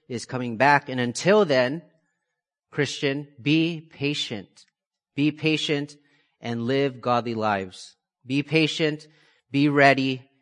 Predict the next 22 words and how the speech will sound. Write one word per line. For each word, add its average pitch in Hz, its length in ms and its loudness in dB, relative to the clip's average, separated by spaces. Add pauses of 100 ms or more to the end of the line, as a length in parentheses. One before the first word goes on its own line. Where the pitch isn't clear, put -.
(220)
be 135 180 -2
holy. 127 580 -4 (460)
Display 147 640 2
and 143 100 0
demonstrate 143 560 -2
a 123 100 -6
living 139 360 -4
and 127 80 -6
active 127 340 -4
faith 117 300 -8 (500)
in 127 280 -8
the 120 80 -6
midst 123 540 -4
of 123 160 -6
suffering 113 520 -6
and 107 140 -12
persecution. 107 800 -10 (540)
Hebrews 127 460 -4
ten, 135 340 0
thirty-six 127 500 -6
through 127 140 -10
thirty-nine, 123 680 -4